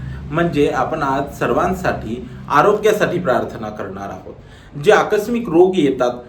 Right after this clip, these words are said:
त्याच्यामुळे माणसाचा अचानक कधी-कधी जीवही जातो. ह्या आस-, आकस्मिक रोगांच्या निवारणासाठी आणि ह्या रोगांपासून दूर होण्यासाठी आज आपण प्रार्थना करणार आहे. आज आपण सर्वजण भगवतीचं दर्शन करत असताना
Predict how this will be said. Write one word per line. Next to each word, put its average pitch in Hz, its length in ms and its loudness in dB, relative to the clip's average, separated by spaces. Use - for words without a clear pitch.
त्याच्यामुळे 180 440 2
माणसाचा 175 480 -2
अचानक 165 580 0
कधी-कधी 160 340 0
जीवही 151 500 -4
जातो. 107 440 -6
ह्या 170 180 2
आस-, 131 480 -4
आकस्मिक 185 520 -4
रोगांच्या 165 800 0
निवारणासाठी 151 880 -2
आणि 151 140 -2
ह्या 175 100 2
रोगांपासून 160 680 0
दूर 160 180 4
होण्यासाठी 131 600 0
आज 117 200 -6
आपण 131 200 -6
प्रार्थना 107 440 -6
करणार 98 360 -10
आहे. 92 220 -14
आज 208 120 6
आपण 226 220 2
सर्वजण 220 500 4
भगवतीचं 180 540 0
दर्शन 156 300 -2
करत 185 240 -2
असताना 143 560 -2